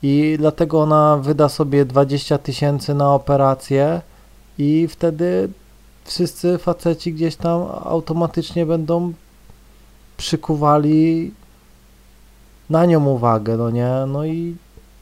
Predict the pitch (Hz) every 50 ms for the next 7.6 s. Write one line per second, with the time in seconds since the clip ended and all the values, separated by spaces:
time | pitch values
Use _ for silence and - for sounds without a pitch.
0 | - _ - - - - - _ - - 165 - 180 175 165 - - 175 175 175
1 | 175 170 170 - - - - - - - - - _ - - - _ _ _ _
2 | _ - 196 135 139 160 151 - 175 170 170 156 160 165 170 156 - - 170 165
3 | - - 170 170 175 175 170 170 170 170 170 151 170 165 - - - 180 190 208
4 | 214 202 180 - - 139 131 - - 123 120 - - 131 127 135 143 151 156 160
5 | 170 170 175 156 - - - 170 170 175 175 175 170 165 - - - - - -
6 | _ _ - - - 160 160 - 180 175 - - 175 170 165 160 - 160 151 -
7 | - - 151 151 139 131 143 143 151 160 170